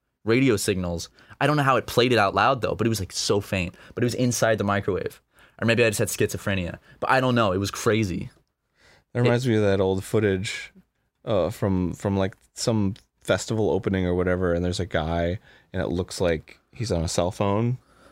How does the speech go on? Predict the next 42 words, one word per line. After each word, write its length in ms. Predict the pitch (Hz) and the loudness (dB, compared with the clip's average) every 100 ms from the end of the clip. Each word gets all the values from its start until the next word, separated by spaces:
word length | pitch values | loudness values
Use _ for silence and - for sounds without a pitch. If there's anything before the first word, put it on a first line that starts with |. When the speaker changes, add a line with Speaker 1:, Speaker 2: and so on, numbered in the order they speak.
| _ _ - | _ _ -6
Speaker 2:
And 80 | |
it's 80 | 98 | -4
from, 140 | 113 95 | 0 -2
like, 140 | 87 | -4
the 60 | 90 | -8
twenties 520 | - 82 87 98 107 | -4 -4 -2 -4 -4
or 40 | |
something. 520 | - 104 123 123 135 - | -2 -2 0 0 0 2
Speaker 1:
Yeah, 340 | 123 139 107 - | 2 4 0 0
yeah. 280 | 120 113 98 | 2 2 2
Speaker 2:
And, 100 | 98 | 0
and 160 | 90 | 2
he, 80 | 92 | 0
and 60 | 87 | 2
he, 80 | 95 | 2
like, 180 | 90 87 | 0 -2
and 80 | 95 | -2
he, 80 | 92 | -2
like, 160 | 87 - | -4 -6
checks 300 | - 98 - | -4 -2 -2
it 100 | 101 92 | -2 -2
like 100 | 90 | -2
a 60 | |
cell 260 | - 90 87 | 0 0 0
phone 340 | - 95 95 | 0 0 2
and, 80 | 92 | 2
like, 140 | 90 | 0
puts 220 | - 107 - | -2 -4 -4
it 40 | |
up 80 | 95 | -2
to 80 | 101 | -2
his 140 | 92 | 0
ear 280 | 92 92 95 | 0 2 2
and 100 | 95 | 0
then, 140 | 92 | -2
like, 180 | 87 95 | -2 -6
puts 180 | - - | -10 -4
it 60 | 95 | -2
away. 400 | 87 87 95 104 | 0 0 0 0
And 100 | 98 | -2
it's 140 | - | -2
like, 200 | 95 | -4